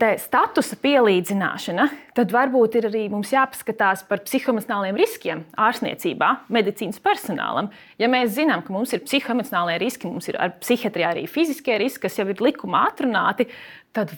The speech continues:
varbūt ir jāsāk arī darba vieta atbilstoši iekārtot, lai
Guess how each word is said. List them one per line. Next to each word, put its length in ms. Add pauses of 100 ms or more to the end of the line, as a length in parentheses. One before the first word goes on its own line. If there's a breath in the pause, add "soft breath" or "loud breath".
varbūt 680
ir 120
jāsāk 600
arī 200
darba 320
vieta 400
atbilstoši 760
iekārtot, 520
lai 120